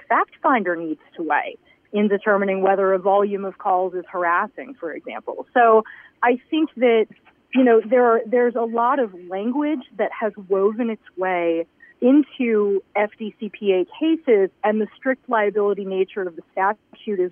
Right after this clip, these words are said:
one of them. But the language of the statute itself shows that it's not strictly strict liability. And so I think that Justice Breyer actually makes an important point, because, again, in the civil litigation context,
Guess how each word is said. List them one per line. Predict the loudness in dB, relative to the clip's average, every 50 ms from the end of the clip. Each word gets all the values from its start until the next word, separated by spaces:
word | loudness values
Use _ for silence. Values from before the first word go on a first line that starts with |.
| -4 -4
one | 0 2 2 2
of | 2 0 0 0
them. | 0 0 0 0 -4 -6 -12 _ _ _ _ _ _ _ _ _ _ -2
But | 2 2 2 4
the | 4 2
language | 4 4 4 6 6 6 6 4 2 0
of | -2 -6
the | -8 -8 _ -6
statute | -4 -4 -4 -6 -8 -10 -8 -6
itself | -6 -8 _ _ -2 0 2 4 4 2 0 -2 -8 -10 -4 0
shows | 2 2 2 0 0 0
that | 0 0
it's | 0 -2 -4 -6
not | -4 -4 -2 0 0 2 0 0 -2 _ _ _ _ _ -20 _
strictly | -4 0 0 0 0 _ -8 -6 -4 -4 -4 -4 -8 _ _ _
strict | 0 2 2 2 _ -4 -2
liability. | 0 2 2 2 2 2 2 2 2 2 0 -2 -4
And | -4 -6 -4 0
so | 0 2
I | 2 0 -2
think | -2 -2 0 0 0 0 -4 _ -20 -20 -20 _ _ _ _
that | 2 2 2 4
Justice | 2 2 2 2 -2 -2 0 0
Breyer | 2 2 4 4 2 2 2
actually | 2 0 0 -2 -4 -6 -4 -2 -2 -2 -2
makes | -2 -4 -4 -4 _ -12
an | -12
important | -12 -10 -6 -6 -6 -4 -6 -10 -8
point, | -4 -2 0 0 0 -2
because, | -6 -8 -4 -4 -4
again, | -4 -2 0 2 2 2 2 0 -2 -4 -10 _ _ _ _ _ _ _ 2
in | 4 4 6 4
the | 4 4 2
civil | 2 4 4 4
litigation | 4 2 2 0 -2 -2 -4 -4 -8 -10 -4
context, | -2 0 0 0 -2 -2 -4 -4 -4